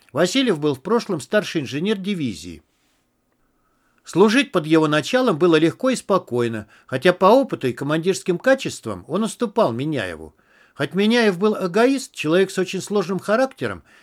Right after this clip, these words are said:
и замашками жлоба, но воевать он умел и был смелым лётчиком. После войны Миняев стал генералом. Но в сорок четвёртом к нам в полк пришёл начальником из оперативного отдела штаба дивизии некто Джангиров.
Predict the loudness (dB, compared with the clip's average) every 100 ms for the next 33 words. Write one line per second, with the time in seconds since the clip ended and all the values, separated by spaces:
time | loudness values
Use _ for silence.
0 | _ -2 2 4 2 -2 -2 -2 0 0
1 | 2 -2 -2 -6 0 2 2 2 2 -2
2 | -2 -4 -8 -12 _ _ _ _ _ -4
3 | 0 -2 -2 0 2 2 2 0 -2 -12
4 | -14 -14 -16 _ _ _ _ _ 0 2
5 | 2 4 2 2 -2 -2 0 0 -2 -2
6 | -2 -2 -2 0 0 -2 -6 -18 _ _
7 | _ _ _ -4 -4 2 2 2 -4 -8
8 | 0 0 0 -6 -4 -4 -2 -2 -2 -2
9 | -6 -2 -2 -2 -2 0 0 0 -2 -4
10 | -4 -4 -2 -2 -2 -2 0 -2 -4 0
11 | 0 0 -2 -2 -2 -6 -4 -2 -2 -4
12 | -6 -10 _ -6 -2 -2 0 -2 -2 0
13 | 2 2 0 -2 -2 -8